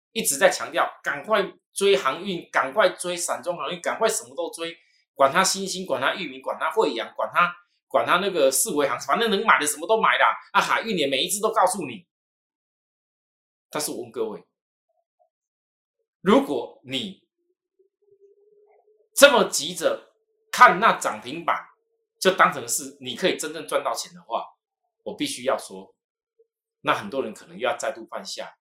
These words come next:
过去所发生的一些错误。好，先不管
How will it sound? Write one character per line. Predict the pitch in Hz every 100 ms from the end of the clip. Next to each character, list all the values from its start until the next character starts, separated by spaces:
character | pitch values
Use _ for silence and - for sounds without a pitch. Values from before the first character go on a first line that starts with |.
| _
过 | - 110
去 | 123
所 | 104 - -
发 | - 104
生 | - 101
的 | 98
一 | 98
些 | -
错 | 87 -
误。 | - _ _ _ _ _ 403 _ _ _ _ _ _ - _ -
好， | - 135 - - _ _ _ _ _ _ _ _ _ -
先 | 226 247 233
不 | 262
管 | - 135 95